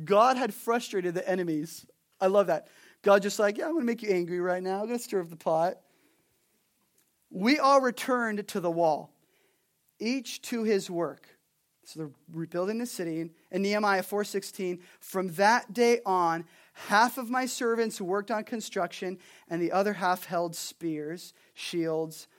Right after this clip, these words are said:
bows, and coats of mail."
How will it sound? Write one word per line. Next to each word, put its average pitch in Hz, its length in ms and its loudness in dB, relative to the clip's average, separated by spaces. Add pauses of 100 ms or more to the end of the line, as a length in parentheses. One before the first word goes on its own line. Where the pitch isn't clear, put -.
(240)
bows, 156 680 -4 (200)
and 156 160 -10
coats 160 560 -10 (340)
of 147 80 -20
mail." 135 400 -18